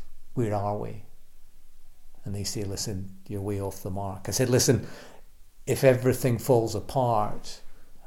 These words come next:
our offer is in essence a clean offer. Yes, we need to get a mortgage, but it's pretty much shooty in. We don't have to sell any other properties."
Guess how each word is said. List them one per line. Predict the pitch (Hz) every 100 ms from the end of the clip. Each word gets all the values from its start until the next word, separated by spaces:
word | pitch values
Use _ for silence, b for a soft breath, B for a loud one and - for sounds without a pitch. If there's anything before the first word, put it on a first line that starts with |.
| b
our | 127 120 117
offer | 110 - 110
is | 107 95
in | 110 107
essence | 110 - 113 -
a |
clean | - - 117
offer. | 104 107 -
Yes, | 101 113 113 - -
we |
need | 107 104 -
to | 107
get | 101 -
a | 98
mortgage, | 101 104 104 104 98
but | 107 104 - b b b b b
it's | - 104
pretty | - 113 -
much | 95 90 -
shooty | - 104 - 95
in. | 92 104 98 - B B B
We | 123
don't | 120 135 120
have | 117 117 104 -
to | -
sell | - 110 107 101 98 - b b b
any | 120 110 101
other | 98 87
properties." | - 107 - 113 - - 98 -